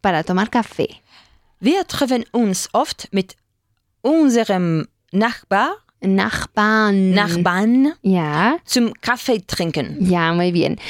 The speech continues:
Speaker 1: Äh, wir treffen uns oft mit unserem Nachbarn zum Kaffee trinken.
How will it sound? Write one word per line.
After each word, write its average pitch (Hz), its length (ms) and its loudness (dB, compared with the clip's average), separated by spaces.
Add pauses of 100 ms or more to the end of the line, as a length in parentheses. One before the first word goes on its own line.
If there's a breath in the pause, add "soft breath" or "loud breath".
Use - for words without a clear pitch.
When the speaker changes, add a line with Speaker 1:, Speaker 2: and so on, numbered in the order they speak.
(160 loud breath)
Speaker 1:
Äh, 196 360 2
wir 247 120 2
treffen 359 320 0
uns 269 180 -2
oft 226 320 -2
mit 208 160 -2
unserem 214 840 2 (280)
Nachbarn 254 600 0 (220)
zum 269 300 0 (180)
Kaffee 214 380 0
trinken. 165 480 -2